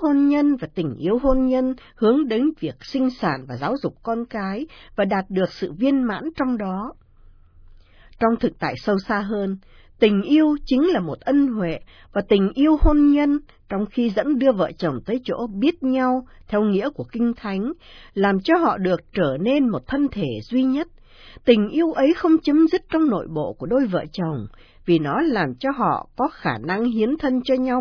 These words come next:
một cách tối đa. Nhờ đó, họ trở thành những người cộng tác với Thiên Chúa trong việc trao ban sự sống cho những con người mới. Và vì thế,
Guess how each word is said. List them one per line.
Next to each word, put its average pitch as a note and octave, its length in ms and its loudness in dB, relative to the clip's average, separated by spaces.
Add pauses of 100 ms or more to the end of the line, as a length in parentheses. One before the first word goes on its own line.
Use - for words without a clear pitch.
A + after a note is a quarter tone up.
một - 160 -10
cách A#3+ 120 -6 (100)
tối A3+ 220 0
đa. A#3 320 -4 (400)
Nhờ F#3+ 220 4
đó, F3+ 340 0 (260)
họ G3 100 -2 (120)
trở D#3+ 220 2
thành G3 220 0
những F3+ 220 -2
người G3+ 240 2 (120)
cộng F3 180 -2 (120)
tác A#3 240 -6
với D#4 160 -2
Thiên D4 300 2
Chúa A#3+ 280 0
trong D4 180 0
việc F3+ 160 -2 (120)
trao C#4+ 260 -2
ban C4 200 0
sự - 260 -4
sống G3 360 -4
cho D4+ 120 0
những B3 180 -2
con C4 280 -2
người F3 200 0
mới. C#3+ 420 -6 (680)
Và F3+ 100 2
vì D3+ 260 -2
thế, E3 340 -4